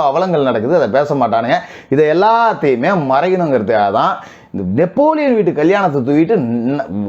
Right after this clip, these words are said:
என்னமோ கரண்ட் கம்பத்தை நாய் பார்த்த மாதிரி பார்த்துக்கிட்டு துரத்திட்டு அலைகிறாங்க. இது ரொம்ப முக்கியமா நாட்டுக்கு? யோசிச்சு பாருங்க. இதை தாங்க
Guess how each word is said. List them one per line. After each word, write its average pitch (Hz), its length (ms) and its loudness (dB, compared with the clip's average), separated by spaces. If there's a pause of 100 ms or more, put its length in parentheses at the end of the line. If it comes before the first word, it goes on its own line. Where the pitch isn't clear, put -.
(120)
என்னமோ 170 260 0 (120)
கரண்ட் 262 360 0
கம்பத்தை 170 380 0 (260)
நாய் 277 280 0 (120)
பார்த்த 156 260 0
மாதிரி 208 200 2
பார்த்துக்கிட்டு 139 380 0
துரத்திட்டு 113 340 0
அலைகிறாங்க. 90 300 -6 (120)
இது 123 180 0
ரொம்ப 190 180 0
முக்கியமா 135 400 -2
நாட்டுக்கு? 104 440 -2 (760)
யோசிச்சு 156 280 0
பாருங்க. 123 280 -2 (760)
இதை 151 140 2
தாங்க 247 240 0